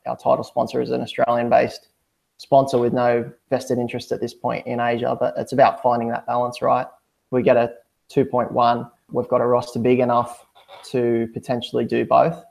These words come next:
But look, we'll, we'll always favour the domestic circuit, uh, as in the National Road Series and events locally, um, before we look at those big Asia Tour events. So it's just a, it's just a, as I said, it's just a nice little,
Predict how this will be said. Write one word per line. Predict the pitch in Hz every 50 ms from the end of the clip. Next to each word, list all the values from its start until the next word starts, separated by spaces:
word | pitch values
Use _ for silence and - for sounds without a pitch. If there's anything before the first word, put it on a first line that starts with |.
| _ _ _
But | 123 - - -
look, | 113 117 - -
we'll, | 113 117 117 113 117
we'll | - 123 123
always | 123 113 117 120 123 123 123 120 120 -
favour | - 120 117 120 113 117 120
the | 117 120 123 123 123 120 - -
domestic | 120 120 120 117 - - 123 - - - _ _ _ _ _ _ _ _ _ _ _ _ _ _ _
circuit, | - - 127 117 117 120 127 131 139 - - _ _ _ _
uh, | - 120 117 - - - -
as | 131 120 117
in | 123 117 117
the | 117 120 120 123
National | 120 117 120 - - 123 127 120
Road | 117 120 123 127 123
Series | - - 123 123 123 123 123 120 117
and | 120 127 117
events | 120 120 117 113 117 - -
locally, | 123 120 120 120 120 - 131 127 127 127 131 127 - _ _ _ _ _ _ _ _ _ _ _ _ _ -
um, | 110 117 120 117 117 113 110 - -
before | - - 120 - 127 123
we | 120 120
look | 117 117 -
at | -
those | - 120 117 -
big | - 120 120 117 117 - - - -
Asia | 117 120 117 120 120
Tour | - 117 123 127 127
events. | 117 127 120 127 127 - - -
So | - 123 117 117 120 - - _ _ _ _ _ _ _ _ -
it's | 123 - -
just | 160 - 160
a, | 139 127 - 135
it's | 135 135
just | 143 147 143 143
a, | 123 123 120 113 117 -
as | 92 131 127 131
I |
said, | - - 127 120 107
it's | 104 - -
just | 127 123 -
a | 123
nice | 120 123 120 120 120 - - 127
little, | 123 120 120 123 139 -